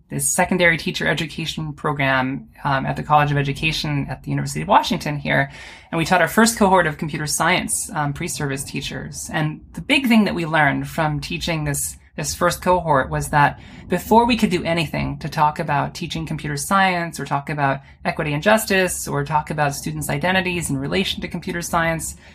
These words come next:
we had to convince teachers that computer science wasn't this impenetrable, impossible thing to learn for themselves.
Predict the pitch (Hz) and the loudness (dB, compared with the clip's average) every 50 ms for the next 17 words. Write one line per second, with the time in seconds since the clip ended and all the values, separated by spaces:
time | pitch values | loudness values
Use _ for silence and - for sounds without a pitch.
0 | - - - _ _ _ _ - - 175 208 254 262 285 247 175 - - 165 170 | -20 -20 -20 _ _ _ _ -10 -2 2 2 4 4 4 4 4 2 -2 -4 -6
1 | 160 160 170 165 156 - - - 190 220 - 175 147 147 143 147 147 - - - | -4 -4 -4 -6 -6 -6 -4 -4 -4 -2 0 0 0 0 -2 -4 -6 -6 -6 -8
2 | - - 147 - 170 165 208 - - - - _ _ _ _ _ _ _ - - | -8 -10 -2 0 4 4 4 4 2 0 -6 _ _ _ _ _ _ _ -8 -4
3 | 151 - 220 220 208 202 - 190 175 185 196 190 160 - - 151 160 175 - 185 | 2 4 6 6 6 6 6 6 6 6 4 2 0 -2 -2 0 0 0 2 0
4 | 165 156 160 160 - - 156 151 151 - - 165 160 165 - - 170 160 165 160 | -2 -2 -2 -2 -2 -2 -4 -4 -4 -6 -6 -4 -4 -4 -6 -6 -4 -4 -2 -2
5 | 156 156 156 151 - - - 156 151 - 175 156 156 156 147 - - 175 165 165 | -2 -2 -4 -6 0 2 2 2 4 2 -2 -4 -4 -4 -4 -4 -4 -4 -4 -4
6 | 151 - - 165 151 151 151 151 151 151 143 - 160 156 147 151 143 - 190 262 | -6 -4 -4 -2 0 2 0 0 0 -2 -4 -6 -4 -2 -2 -2 2 4 4 4
7 | 233 - - - 220 - - - - | 4 2 -2 -8 -14 -12 -12 -14 -14